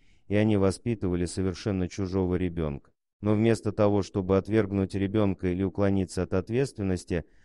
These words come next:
они приняли решение продолжать заботиться о нем. Ведь все эти годы они были его единственной семьей, которую он знал. Их любовь к ребенку превратилась в нечто глубокое и бескорыстное. Они понимали,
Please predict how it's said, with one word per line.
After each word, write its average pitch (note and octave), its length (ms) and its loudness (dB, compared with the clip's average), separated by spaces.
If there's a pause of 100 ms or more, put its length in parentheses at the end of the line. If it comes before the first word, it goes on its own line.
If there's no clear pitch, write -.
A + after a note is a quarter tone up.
(160)
они A2+ 220 2
приняли A#2 420 2
решение A2 560 0
продолжать G#2 600 0
заботиться F#2+ 680 -2
о D#2 80 -2
нем. D2+ 240 -4 (300)
Ведь G#2+ 180 -2
все A#2+ 280 2
эти A2 160 -2
годы A#2 340 2
они G#2 240 4
были F#2+ 260 0
его F#2+ 260 2
единственной F#2+ 640 0
семьей, F#2+ 640 0 (400)
которую F#2+ 420 0
он F#2 140 2
знал. F2 420 -2 (260)
Их G#2 200 -8
любовь G#2+ 420 2
к - 60 -8
ребенку A2 560 0
превратилась G2+ 760 0
в G2+ 60 -6
нечто G#2 420 -2
глубокое G2 600 0
и F#2+ 40 0
бескорыстное. F#2 880 -4 (300)
Они A2 240 2
понимали, A2+ 640 2